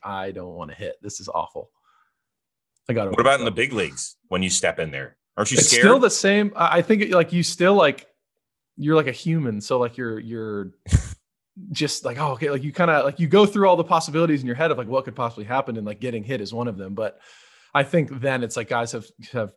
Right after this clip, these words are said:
Speaker 1: relatively good control and, like, they're not really trying to go up and in on a pitch or anything. But I've been hit before. In two thousand seventeen against the Brewers, I got squared up in the back in, like, the second inning. And I was like, <sighs> I just had so much adrenaline that I didn't really feel it till the next day.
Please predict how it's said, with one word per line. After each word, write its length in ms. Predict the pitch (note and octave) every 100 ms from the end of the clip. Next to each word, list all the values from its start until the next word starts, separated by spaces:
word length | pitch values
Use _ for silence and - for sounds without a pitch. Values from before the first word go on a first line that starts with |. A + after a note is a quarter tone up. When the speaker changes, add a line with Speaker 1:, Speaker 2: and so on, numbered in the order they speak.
| _ _ _
Speaker 1:
relatively 600 | B2 B2 A#2 A2 A2+ A2
good 200 | G2 G2
control 520 | - G2 A#2 G#2+ G2+
and, 100 | G2
like, 160 | F#2+ G2
they're 100 | A2+
not 140 | A2+ G#2
really 140 | G2+
trying 200 | G2+ G2+
to 60 | G2+
go 100 | F#2+
up 180 | G#2
and 100 | G2+
in 60 | G2+
on 180 | G2 F#2
a 60 |
pitch 280 | F2 - -
or 60 | F#2+
anything. 260 | E2+ F2+ G#2
But 120 | G#2+
I've 100 | D3
been 100 | G#3+
hit 160 | F3 G#3
before. 340 | D#3+ A#2+ A2+
In 100 | G#2
two 160 | - E3+
thousand 600 | E3+ D#3+ D3+ D3 C#3 B2 _ _ _ _
seventeen 420 | - D#3 D#3 D3 C#3+
against 220 | C3+ C3+
the 40 |
Brewers, 360 | A2+ B2 C#3+ C3
I 40 |
got 120 | A2 -
squared 340 | - B2+ B2
up 120 | C3
in 80 | A#2+
the 40 |
back 360 | G2 A2+ A2+ G#2
in, 60 | G2
like, 100 | G2+
the 80 | -
second 380 | - A2 A2
inning. 240 | G2+ G2 D2+
And 80 | D2+
I 20 |
was 120 | -
like, 80 | - - -
<sighs> 200 | - C3
I 60 |
just 160 | D3+ D3+
had 140 | C3
so 100 | -
much 200 | C#3+ B2+
adrenaline 400 | A2+ A#2 A#2+ G#2
that 60 | F#2+
I 60 | G2+
didn't 120 | G#2
really 120 | F#2+
feel 260 | - G#2+ F#2
it 60 |
till 100 | G#2
the 100 | F2+
next 160 | F2 -
day. 220 | E2+ F2